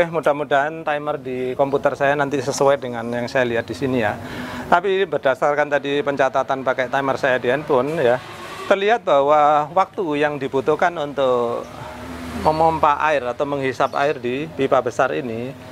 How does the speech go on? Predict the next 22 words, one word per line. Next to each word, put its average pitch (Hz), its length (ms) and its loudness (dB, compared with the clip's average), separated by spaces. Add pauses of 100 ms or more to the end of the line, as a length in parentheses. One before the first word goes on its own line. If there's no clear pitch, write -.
(240)
itu 196 560 6 (160)
lamanya 165 640 0
hampir 139 480 2
ya, 107 160 -2
atau 120 160 0
sekitar 147 480 0
dua 131 320 0
kali 139 160 0 (160)
lipat 143 240 -2
dibandingkan 117 480 -4
dengan 117 240 -2
pipa 120 320 2
kecil 120 320 -2
ini. 113 400 -8 (1120)
Nah, 175 240 4 (240)
apakah 214 320 0
sekarang 202 400 0
kesimpulannya 185 720 0
ternyata 156 560 2
berarti 202 640 -2
benar 147 560 2
kalau 160 320 0